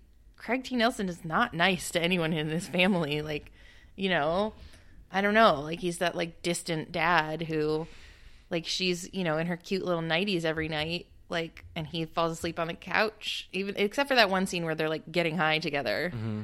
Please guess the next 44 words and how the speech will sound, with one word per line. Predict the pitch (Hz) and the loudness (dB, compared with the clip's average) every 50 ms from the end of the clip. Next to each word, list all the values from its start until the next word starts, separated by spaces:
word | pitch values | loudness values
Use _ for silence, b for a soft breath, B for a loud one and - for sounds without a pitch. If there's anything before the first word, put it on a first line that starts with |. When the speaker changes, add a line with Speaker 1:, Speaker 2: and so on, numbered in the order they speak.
| 110 - - | -8 -8 -4
Speaker 1:
But | - 202 | 0 2
even | 214 220 277 | 4 6 6
Speaker 2:
Yeah, | - - | 6 6
Speaker 1:
then, | 190 180 175 170 160 165 180 - | 6 4 4 2 0 -2 0 2
Speaker 2:
I, | 139 190 | 4 4
Speaker 1:
he's | 185 180 | 4 4
Speaker 2:
it | 190 | 4
Speaker 1:
like, | 175 175 170 - - | 4 4 2 0 -2
she's | - - 240 254 247 - | -2 2 2 2 2 4
trying | 254 220 208 196 | 4 4 4 4
to | 202 | 4
tell | - 196 185 | 2 2 2
him | 180 170 165 | 2 0 -2
a | 165 | -4
story, | - - 196 185 180 160 156 151 156 156 170 170 - - - | -2 0 2 4 4 4 2 0 -2 -6 -8 -10 -12 -14 -12
Speaker 2:
Mm-hmm. | 87 80 90 85 82 80 - - - - | -12 -10 -10 -10 -10 -12 -14 -18 -10 -4
Speaker 1:
and | - 175 170 165 170 | -2 -2 0 0 0
he's | - 214 214 208 202 185 | 2 4 4 4 4 2
reading | 180 190 196 190 185 180 170 165 165 - - | 0 0 0 2 2 0 0 -2 -6 -8 -8
a | - 151 - - - | -10 -10 -10 -6 -2
book | - 180 170 | -2 -2 0
about | 190 180 170 156 - - - | 2 2 2 0 0 -2 -2
Ronald | - 170 160 160 156 151 160 | 0 0 0 0 0 -2 0
Reagan. | 165 165 165 160 - - - 165 175 - - b b b b b b | 0 0 0 0 -2 -4 -6 -8 -12 -12 -14 b b b b b b
Speaker 2:
Yeah, | 123 123 117 | 4 6 8
I | 131 147 | 8 6
th-, | 147 - 104 | 6 4 4
I | 127 147 | 2 4
thought | 147 - 170 151 139 | 4 4 4 4 4
that | 151 147 | 4 4
was | 139 127 110 | 4 4 4
interesting | 117 110 107 107 101 - - 101 95 | 2 2 2 0 -4 -2 -2 -2 -2
that | 98 - | -2 -4
he's | - 98 110 113 107 104 101 | -4 -4 -4 -4 -4 -4 -2
reading | 101 101 101 98 95 95 95 92 | -2 0 0 0 0 -2 -2 -4
the, | 90 95 98 - - - - - | -4 -6 -8 -10 -14 -14 -8 -6
a, | 76 80 - - | -4 -4 -4 -4
a | 98 90 | -4 -4
book | 82 101 104 - | -2 -2 -4 -2
about | - 87 87 90 87 | -2 0 0 0 0
Ronald | 95 90 90 90 87 | 0 -2 -4 -4 -2
Reagan | 90 90 92 87 87 90 85 85 | -2 0 0 0 -2 -6 -6 -6
while | 78 85 80 | -6 -6 -6
she's | - - - 113 101 92 87 82 - - - | -6 -6 -6 -6 -6 -6 -6 -8 -8 -10 -10